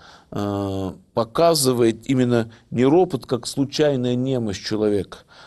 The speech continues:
а ропот как, ропот как состояние души. Апостол Павел вспоминает про этот эпизод в послании к евреям и говорит, что вот вы, э, к-, обращаясь к нам, христианам, «не ожесточите сердец ваших, как ваши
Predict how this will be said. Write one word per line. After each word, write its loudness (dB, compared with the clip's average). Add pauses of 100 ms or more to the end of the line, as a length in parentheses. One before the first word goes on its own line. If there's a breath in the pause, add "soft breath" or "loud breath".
(100 loud breath)
а 0
ропот 0
как, -2 (320 soft breath)
ропот -2
как -2
состояние -2
души. -8 (560 soft breath)
Апостол 0
Павел 2 (240 loud breath)
вспоминает 0
про 2
этот 0
эпизод 0
в -20
послании 0
к -8
евреям 2 (280 loud breath)
и 0
говорит, 4
что 0
вот -2
вы, 0 (400 soft breath)
э, -4
к-, -14
обращаясь 0
к -16
нам, -2
христианам, -4
«не 0
ожесточите -2
сердец 0
ваших, -2
как -4
ваши 0